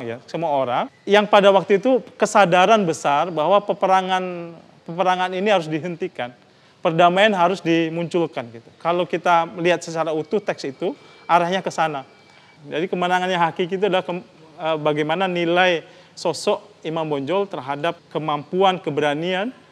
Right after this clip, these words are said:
untuk meminta maaf dan mengalihkan semua gerakannya menjadi sebuah gerakan nasionalisme, gitu, melawan penjajahan, gitu. Dan yang kedua, halaman berikutnya, seratus sembilan puluh satu sampai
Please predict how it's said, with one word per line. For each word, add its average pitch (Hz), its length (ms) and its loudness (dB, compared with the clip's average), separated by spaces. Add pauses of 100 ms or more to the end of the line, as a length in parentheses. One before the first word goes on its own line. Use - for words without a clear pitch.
(420)
untuk 156 320 -8
meminta 170 480 0
maaf 170 480 -2 (160)
dan 147 240 -6 (240)
mengalihkan 175 800 2
semua 170 240 -2
gerakannya 139 560 -4 (160)
menjadi 143 400 -6
sebuah 151 320 -4
gerakan 135 320 -2
nasionalisme, 147 720 -6 (160)
gitu, - 120 -20 (280)
melawan 175 720 6
penjajahan, 139 640 -2
gitu. - 80 -20 (640)
Dan 160 200 -4
yang 160 80 -6
kedua, 180 560 4
halaman 160 400 -2
berikutnya, 151 560 -4 (160)
seratus 151 720 -4
sembilan 147 240 -4
puluh 147 200 -6
satu 139 280 -6
sampai 147 400 -6